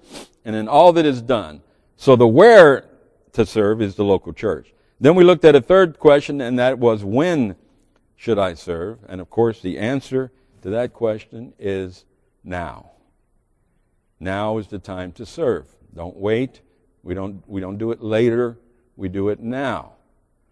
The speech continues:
Solomon said, "Boast not th-, boast not thyself of tomorrow, for thou knowest not what a day may bring forth."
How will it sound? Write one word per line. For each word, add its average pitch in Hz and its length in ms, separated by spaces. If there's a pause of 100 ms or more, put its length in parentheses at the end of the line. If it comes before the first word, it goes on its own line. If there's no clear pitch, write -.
(120)
Solomon 113 460
said, 107 240
"Boast 113 260
not 117 220
th-, 110 180 (100)
boast 139 440
not 139 320
thyself 131 500
of 117 160
tomorrow, 120 640 (520)
for 104 160
thou 117 220
knowest 120 340
not 131 320
what 123 240
a 113 100
day 117 300
may 98 160
bring 98 240
forth." 92 400